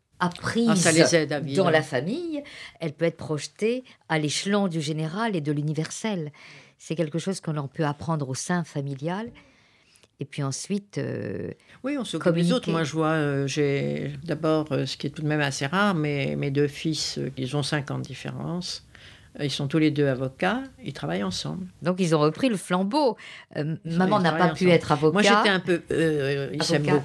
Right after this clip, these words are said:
Speaker 2: beaucoup. Enfin, ils sont toujours beaucoup aimés. Mon fils aîné, hein, s'est toujours beaucoup occupé du psy. Beaucoup. C'est son fils. Moi, j'ai toujours dit, c'est son fils. Mais <laughs> bon, parce que mon mari, c'est moi. Il a son assise bien, bien assurée.
Speaker 1: Les rôles sont bien distribués
Speaker 2: Les rôles
Speaker 1: dans
Speaker 2: sont
Speaker 1: le couple.
Speaker 2: Mais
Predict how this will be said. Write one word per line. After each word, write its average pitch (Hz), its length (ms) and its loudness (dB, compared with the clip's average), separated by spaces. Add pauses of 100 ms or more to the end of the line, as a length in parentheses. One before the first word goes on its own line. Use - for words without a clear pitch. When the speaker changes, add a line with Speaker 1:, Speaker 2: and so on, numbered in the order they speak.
Speaker 2:
beaucoup. 143 200 2
Enfin, 135 200 -8
ils 139 80 -6
sont 139 180 -8
toujours 143 320 -6
beaucoup 143 320 -12
aimés. 147 320 0
Mon 135 160 -2
fils 135 300 -4
aîné, 143 280 2
hein, 139 120 -2
s'est 139 160 -6
toujours 143 300 0
beaucoup 139 300 -4
occupé 143 420 -4
du 143 100 -6
psy. 139 320 -8 (240)
Beaucoup. 160 240 -4 (160)
C'est - 100 -12
son 170 140 -4
fils. - 200 -14
Moi, 165 120 0
j'ai 165 140 2
toujours 170 280 0
dit, 185 100 -2
c'est 196 140 -4
son 139 180 -4
fils. - 360 -8 (480)
Mais 160 240 2 (180)
<laughs> 160 260 -2
bon, 139 200 -10 (160)
parce 151 160 -8
que - 80 -4
mon 175 120 -2
mari, 202 520 0
c'est - 160 -4
moi. 127 240 0 (400)
Il 139 80 -6
a 135 160 -2
son 135 280 -4
assise 156 420 2
bien, 151 460 4 (880)
bien 170 180 4
assurée. 151 320 -2
Speaker 1:
Les 175 100 6
rôles 208 240 4
sont 165 240 -2
bien 175 420 4
distribués 156 640 0
Speaker 2:
Les 151 240 -6
rôles 160 120 -2
Speaker 1:
dans 147 80 4
Speaker 2:
sont 147 60 4
Speaker 1:
le 143 100 4
couple. 131 440 -4
Speaker 2:
Mais 170 260 4